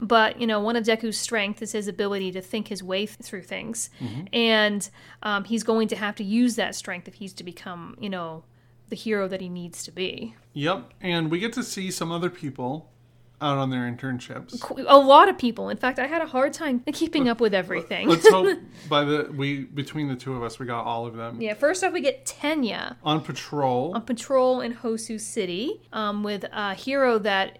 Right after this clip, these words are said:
Speaker 1: feels very <laughs> flattered that Tenya chose to be with him.
Speaker 2: Yeah, and
Speaker 1: Considering he's in Ingenium's son, you know, his gen-, sorry, his Ingenium's brother, not son.
Speaker 2: Not
Speaker 1: <laughs>
Speaker 2: son. Ingenium's a very well-respected hero.
Speaker 1: Mm-hmm.
Speaker 2: Um, so this guy's like, "Oh, like, I'm so,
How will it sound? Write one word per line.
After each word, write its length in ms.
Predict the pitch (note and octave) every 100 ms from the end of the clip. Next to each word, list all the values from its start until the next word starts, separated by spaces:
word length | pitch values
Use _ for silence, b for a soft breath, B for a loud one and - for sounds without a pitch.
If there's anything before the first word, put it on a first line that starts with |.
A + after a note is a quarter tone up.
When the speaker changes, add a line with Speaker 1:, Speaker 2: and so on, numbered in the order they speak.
| -
Speaker 1:
feels 680 | - A#3 A3 G#3+ G3+ F#3
very 280 | - B3+ G4+
<laughs> 120 | - A#3+
flattered 460 | C4 D4 G3+ E3+
that 160 | F#3+ -
Tenya 380 | - A3 G#3 F#3
chose 580 | - A3+ G#3+ G#3+ G3+
to 100 | -
be 260 | F3 F#3+ F3+
with 220 | E3+ E3+
him. 480 | - G3+ D3+ - G#3+
Speaker 2:
Yeah, 300 | D4+ D#4 C#4
and 80 | C4
Speaker 1:
Considering 440 | - D#3 A3 G#3+ G3+
he's 180 | G#3
in 160 | G3 F#3+
Ingenium's 640 | F3 E3+ F3 F3+ E3+ E3
son, 240 | - E3 G3
you 120 | F3+
know, 220 | F3+ E3 E3
his 160 | E3+
gen-, 200 | F#3 -
sorry, 200 | - - -
his 140 | - A3
Ingenium's 560 | G#3+ A3 G3 F#3 F3+
brother, 420 | E3+ G3+ F#3 F#3 E3+
not 220 | C#4 B3
son. 340 | - F#3+ E3+
Speaker 2:
Not 240 | D#3+ D#3+ -
Speaker 1:
<laughs> 80 | D3+
Speaker 2:
son. 260 | C#3 B2+ B B
Ingenium's 540 | E3+ D3 F3+ F3 D#3 C#3
a 40 |
very 220 | C3 C3+
well-respected 680 | C3 B2+ B2 - A#2+ - B2
hero. 300 | A#2+ A2 G#2
Speaker 1:
Mm-hmm. 520 | B3+ D4+ A#3+ D#4+ - B2+
Speaker 2:
Um, 380 | B2 B2 A#2
so 260 | A#2 C3+ A#2+
this 200 | A#2+ -
guy's 280 | A#2+ A#2+ B2
like, 80 | -
"Oh, 260 | C#3+ E3 D3+
like, 120 | A#2+ B2
I'm 100 | B2
so, 280 | - D3+